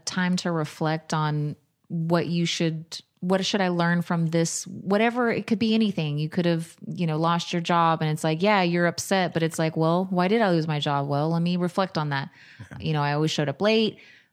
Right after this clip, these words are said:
Speaker 1: blah, blah, blah, whatever. These are things I need to work on." But
Speaker 2: Yeah.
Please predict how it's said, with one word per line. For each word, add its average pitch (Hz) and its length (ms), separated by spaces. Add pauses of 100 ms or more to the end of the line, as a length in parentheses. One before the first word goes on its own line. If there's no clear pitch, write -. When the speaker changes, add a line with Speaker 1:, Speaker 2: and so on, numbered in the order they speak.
Speaker 1:
blah, 127 140
blah, 131 100
blah, 175 300
whatever. 165 500 (220)
These 170 180
are 170 40
things 165 200
I 160 60
need 151 140
to 151 80
work 147 260
on." 147 220
But 143 300 (200)
Speaker 2:
Yeah. 160 120